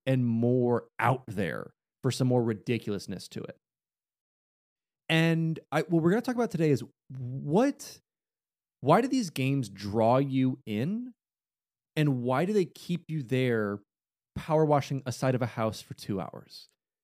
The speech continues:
And, and what is it about simulation games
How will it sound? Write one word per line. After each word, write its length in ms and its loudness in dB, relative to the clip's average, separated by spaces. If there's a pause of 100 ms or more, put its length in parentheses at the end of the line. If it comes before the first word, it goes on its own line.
(320)
And, 180 0
and 220 0
what 400 2
is 240 0
it 220 0
about 560 -2 (120)
simulation 840 0
games 560 -4